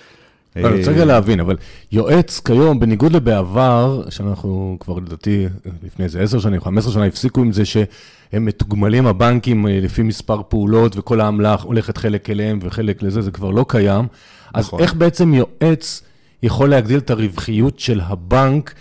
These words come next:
Speaker 1: אם לקוח קונה נייר על ערך א' או ב', הוא על פניו אותו דבר, אז איך, איך יועץ יכול להשפיע עלינו בלי שנדע? <laughs>
Speaker 2: אז, אה, יש הרבה דרכים. אני אגיד, אני, אני אגע בכמה נקודות, אבל יש המון דרכים. למשל,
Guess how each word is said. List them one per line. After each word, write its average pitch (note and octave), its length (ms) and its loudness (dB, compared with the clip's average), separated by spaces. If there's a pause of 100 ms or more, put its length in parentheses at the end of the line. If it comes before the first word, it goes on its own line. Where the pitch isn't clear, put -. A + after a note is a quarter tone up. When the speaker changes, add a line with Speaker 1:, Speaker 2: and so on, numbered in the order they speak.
(240)
Speaker 1:
אם A2 120 0
לקוח D3+ 280 2
קונה A#2+ 260 0
נייר B2 240 2 (260)
על B2 340 -2
ערך G#2+ 420 -6
א' B2 160 2 (120)
או G2+ 120 -8
ב', G#2+ 100 -2 (100)
הוא G#2+ 280 -6
על G#2+ 140 -4
פניו A2 220 -4
אותו G#2+ 200 -4
דבר, G#2+ 380 0
אז F#2+ 140 -6
איך, A2+ 260 -6
איך C3+ 160 -4
יועץ C3 340 -2
יכול A2 220 -4
להשפיע G2+ 400 -2
עלינו G2 520 -4 (800)
בלי G#2+ 180 -4
שנדע? F2+ 360 -4
<laughs> - 60 -20 (840)
Speaker 2:
אז, G2 520 -10
אה, F#2+ 560 -8
יש - 140 -6
הרבה G2+ 200 -2
דרכים. C#3 540 0 (220)
אני D3 200 -4
אגיד, G3 160 0
אני, F3 240 4
אני D3+ 120 4
אגע C#3+ 140 4
בכמה G#2 360 2
נקודות, A#2 400 2
אבל F#2+ 380 0
יש G#2 240 0
המון F#2 260 0
דרכים. D#2+ 340 -8 (180)
למשל, C#3+ 680 -2